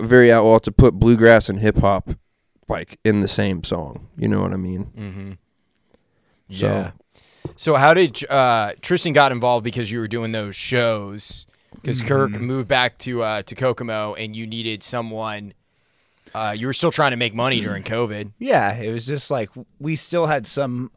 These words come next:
Speaker 3: opportunities, and even after the fact, uh, we had shows, uh, booked that we needed to, you know, go do. And since Tristan was living with us, we said, "Hey, you know, we jam here all the,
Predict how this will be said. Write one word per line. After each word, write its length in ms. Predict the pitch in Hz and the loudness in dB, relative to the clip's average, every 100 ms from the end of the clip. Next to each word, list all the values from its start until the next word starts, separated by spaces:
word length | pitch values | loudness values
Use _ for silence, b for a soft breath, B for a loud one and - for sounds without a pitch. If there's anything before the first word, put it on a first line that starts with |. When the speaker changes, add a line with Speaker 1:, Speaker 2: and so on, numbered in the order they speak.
| - | -6
Speaker 3:
opportunities, 840 | 123 120 107 - 120 107 107 107 | -4 -4 -10 -10 -10 -10 -10 -10
and 80 | 143 | -8
even 200 | 233 143 | -8 -6
after 340 | 101 139 - 92 | -6 -8 -10 -14
the 100 | 90 | -14
fact, 520 | 95 85 85 _ - _ _ _ _ - | -12 -10 -12 _ -20 _ _ _ _ -12
uh, 420 | 107 98 87 82 _ B B B B B - | -8 -8 -10 -12 _ B B B B B -18
we 440 | 120 135 123 107 101 - | -12 -10 -8 -10 -14 -10
had 280 | 123 127 120 | -6 -6 -6
shows, 680 | 131 117 123 113 - - _ - - | -2 -2 -2 -4 -10 -16 _ -18 -12
uh, 400 | 117 92 85 87 104 _ _ _ - _ _ | -8 -6 -8 -10 -16 _ _ _ -20 _ _
booked 540 | 113 120 151 - - | -6 -2 -2 -4 -14
that 180 | 107 98 | -8 -8
we 240 | 95 101 92 _ | -8 -12 -12 _
needed 380 | 107 104 95 90 | -12 -10 -12 -14
to, 60 | 101 | -14
you 140 | 95 | -14
know, 280 | 92 90 95 - _ _ | -12 -12 -14 -18 _ _
go 160 | - 107 | -6 -6
do. 360 | 85 113 120 104 | -6 -8 -6 -6
And 160 | 90 - b | -8 -12 b
since 280 | - 135 123 | -12 -8 -8
Tristan 400 | - 127 - 117 | -8 -8 -8 -8
was 160 | 101 104 | -8 -8
living 260 | 110 117 | -8 -8
with 220 | 95 92 | -10 -10
us, 200 | 95 98 | -12 -12
we 120 | - 90 | -12 -14
said, 200 | 90 98 | -14 -10
"Hey, 300 | 151 127 117 | -8 -8 -10
you 100 | 104 | -12
know, 180 | 98 98 | -12 -12
we 220 | 101 98 98 - | -12 -16 -18 -20
jam 300 | - 92 98 | -16 -14 -14
here 180 | 101 98 | -12 -10
all 140 | 95 | -10
the, 100 | 95 | -12